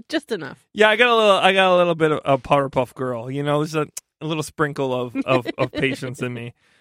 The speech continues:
Speaker 2: Um, but I mean, honestly, patience. I, I, I think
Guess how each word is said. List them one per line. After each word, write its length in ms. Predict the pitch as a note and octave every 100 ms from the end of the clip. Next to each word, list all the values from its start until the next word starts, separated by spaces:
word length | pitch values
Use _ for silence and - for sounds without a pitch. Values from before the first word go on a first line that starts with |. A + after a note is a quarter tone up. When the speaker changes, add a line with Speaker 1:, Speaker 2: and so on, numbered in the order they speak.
| _ _
Speaker 2:
Um, 480 | D#3 E3+ F3+ F3 E3+ _ _ _ _ _ _ -
but 340 | D3+ G3 G#3
I 120 | E3+
mean, 180 | A3+ A3+
honestly, 420 | G#3+ G#3 G3 F#3+
patience. 680 | D3+ F3 C3+ - - - - -
I, 60 | C3 -
I, 120 | C3+ D3
I 40 | D#3
think 440 | - F#3+ F#3